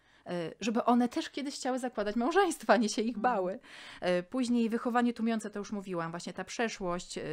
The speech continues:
Speaker 1: bez wyjaśnienia dlaczego. Nie? Że czasem otrzymujemy jakieś informacje w dzieciństwie i cały jakby młodość niesiemy, że tylko tak, nie inaczej, że żadna inna pozycja, tylko, e, jedna, tak? E,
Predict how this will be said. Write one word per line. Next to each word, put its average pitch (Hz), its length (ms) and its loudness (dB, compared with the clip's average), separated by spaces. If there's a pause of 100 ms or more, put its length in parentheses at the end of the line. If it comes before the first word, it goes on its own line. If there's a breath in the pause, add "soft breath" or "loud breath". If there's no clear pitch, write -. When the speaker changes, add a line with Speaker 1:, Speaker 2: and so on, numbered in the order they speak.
Speaker 1:
bez 220 280 -2
wyjaśnienia 214 440 0
dlaczego. 190 580 -4 (460 soft breath)
Nie? 214 180 -8
Że 208 200 -6 (220)
czasem 208 260 -6
otrzymujemy 208 440 -2
jakieś 196 200 -8
informacje 202 500 -6
w - 20 -20
dzieciństwie 240 460 -6
i - 20 -2
cały 208 400 -2
jakby 180 600 -6
młodość 196 540 0
niesiemy, 170 540 -2 (340 loud breath)
że 185 120 -4
tylko 233 280 0
tak, 190 220 -2
nie 185 120 -2
inaczej, 165 480 -4
że 165 160 -6 (160 loud breath)
żadna 233 280 6
inna 226 220 4
pozycja, 202 480 0
tylko, 170 600 -2
e, 120 360 -6
jedna, 185 460 0
tak? 165 300 -6
E, 78 260 -8